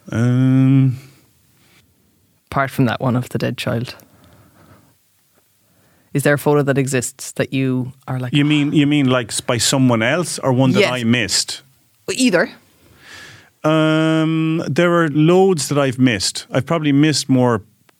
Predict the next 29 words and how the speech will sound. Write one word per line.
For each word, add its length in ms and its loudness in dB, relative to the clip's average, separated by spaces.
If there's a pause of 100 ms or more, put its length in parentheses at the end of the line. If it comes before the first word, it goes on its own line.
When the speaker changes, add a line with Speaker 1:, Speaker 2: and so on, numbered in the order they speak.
(120)
Speaker 1:
really 180 2
good 180 -2
pictures 380 -4
than 120 -2
I've 100 -4
taken. 480 -6
That's 180 -2
Speaker 2:
Yeah. 40 -8
Speaker 1:
just 220 -6
the 60 -8
business. 500 -8
And 140 2
I 20 2
mean, 280 0
like, 180 -4
that's 180 -4
just 200 -8
the 80 -8
way 100 0
it 60 -4
goes. 380 -6
So 380 0 (480)
there 160 0
are 220 0
loads. 460 -4
I 100 2
mean, 320 2 (640)
I 280 0
think, 800 -4